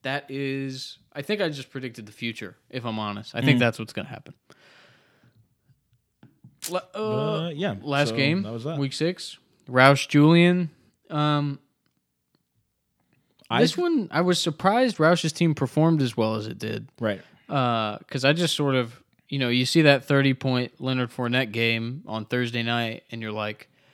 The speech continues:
Speaker 2: Death sentence.
Speaker 1: Uh, well, that's over with. But then you had, you know, Claypool underperformed a little bit for Julian, and, uh, Roush made some good start sits that you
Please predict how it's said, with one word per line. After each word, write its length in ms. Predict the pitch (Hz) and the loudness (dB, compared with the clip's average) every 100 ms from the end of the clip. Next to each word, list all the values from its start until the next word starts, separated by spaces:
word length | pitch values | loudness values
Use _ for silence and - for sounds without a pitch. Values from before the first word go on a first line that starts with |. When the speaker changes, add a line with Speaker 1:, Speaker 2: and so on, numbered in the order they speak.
| - | -6
Speaker 2:
Death 200 | 113 107 | -4 -4
sentence. 420 | 101 95 87 - _ | -6 -10 -12 -20 _
Speaker 1:
Uh, 340 | 139 98 69 - - | -6 -6 -8 -16 -14
well, 340 | - - - | -14 -14 -6
that's 220 | 135 147 | -4 -2
over 220 | 113 139 113 | -2 -4 -6
with. 360 | - - - _ - | -14 -16 -20 _ -6
But 160 | 202 | -2
then 180 | 262 254 | 0 0
you 120 | 233 | 0
had, 320 | 220 220 196 | 0 0 -2
you 80 | 165 | -4
know, 280 | 135 127 143 - _ _ | -2 -4 -6 -12 _ _
Claypool 480 | - 165 160 165 160 | -2 0 2 2 2
underperformed 760 | 135 147 147 143 135 139 139 139 | 2 2 0 -2 -4 0 2 2
a 60 | |
little 240 | 135 139 135 | 2 2 0
bit 320 | 139 135 131 | 0 0 -2
for 320 | - 139 139 | -6 -2 -2
Julian, 880 | 135 139 135 135 131 131 131 131 127 | -2 -2 -2 -2 -2 -4 -4 -4 -4
and, 180 | 107 107 _ _ _ _ - | -6 -10 _ _ _ _ -20
uh, 440 | - - 64 87 - - _ _ _ _ _ _ _ _ _ _ _ _ _ _ _ - - - - _ 110 | -18 -16 -18 -18 -20 -20 _ _ _ _ _ _ _ _ _ _ _ _ _ _ _ -20 -20 -20 -20 _ -6
Roush 360 | 110 135 135 | -2 -2 -4
made 240 | 135 139 139 | -4 -4 -4
some 220 | 143 143 | -4 -4
good 400 | 131 143 151 147 | 2 4 4 2
start 380 | - 147 147 156 | -4 -2 -2 -2
sits 400 | - 139 165 160 | -8 -6 -6 -10
that 140 | 139 | -12
you 180 | 123 131 | -10 -10